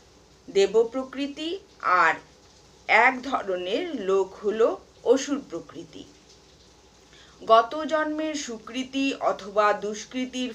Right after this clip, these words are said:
ফলে লোকে বিভিন্ন প্রকৃতি নিয়েই জন্মগ্রহণ করে। দেব প্রকৃতির লোকের লক্ষণ হলো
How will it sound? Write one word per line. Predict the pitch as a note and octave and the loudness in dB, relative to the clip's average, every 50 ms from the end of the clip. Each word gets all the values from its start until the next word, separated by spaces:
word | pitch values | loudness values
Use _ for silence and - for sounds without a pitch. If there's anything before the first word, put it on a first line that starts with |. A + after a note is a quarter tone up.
| - - | -8 -4
ফলে | F#3+ F#3 G3+ G#3+ F#3+ E3+ F3 F#3 - - - C4 - | -2 0 0 2 0 0 -2 -2 -6 -12 -16 -10 -2
লোকে | G3+ A3+ A#3+ A3+ C#4 C4+ | 0 0 0 0 -2 -4
বিভিন্ন | A#3+ A3 B3 B3+ B3+ C#4 D4 D4 D4+ D#4 D#4+ D#4 | -4 -4 -4 -4 -2 -2 -2 0 0 0 -2 -2
প্রকৃতি | D4 - A#3 A#3 A3 A3+ - G3+ A#3 A#3+ A3+ - - A#3+ B3+ D4 D#4 | -4 -4 -4 -4 -4 -4 -6 -12 -12 -12 -12 -10 -10 -8 -8 -4 -2
নিয়েই | C#4 A3 F#3+ F#3+ F#3+ G3 G#3+ B3 D#4+ F4+ | -2 -2 -2 -2 -4 -2 -2 -2 -2 -2
জন্মগ্রহণ | C#4+ B3+ A3 F3+ E3 D#3+ D#3 D#3+ D#3 D#3+ D#3 E3+ F3 F3+ A3 C4 C#4+ D4 | 0 2 2 2 2 0 -4 -6 -4 -2 -4 -4 -4 -6 -8 -6 -6 -4
করে। | - - C#3 - - - - - _ _ _ _ _ - - - _ - - - - - - - - | -2 -2 -4 -4 -4 -12 -20 -20 _ _ _ _ _ -20 -20 -20 _ -20 -20 -20 -20 -20 -20 -18 -8
দেব | G3+ B3 C4 C4 B3+ D#4 D#4+ | -4 -2 -2 -2 -2 -4 -6
প্রকৃতির | - - D#4+ C#4 - - D4+ E4 D4 - E4 E4 D#4+ | -6 -6 -8 -8 -8 -6 -6 -6 -6 -4 -6 -4 -2
লোকের | C4+ B3 A#3+ A#3+ - C4 B3+ C4 | 4 4 4 4 4 0 -4 -4
লক্ষণ | B3+ A#3 G3+ F#3+ - - - - D4 C4+ B3 | 2 4 4 4 4 2 -8 -6 -4 -4 -4
হলো | B3 G#3+ F#3+ G3+ G#3+ G3+ E3+ E3 E3 - | -4 -4 -6 -4 -2 0 -2 -2 -2 -4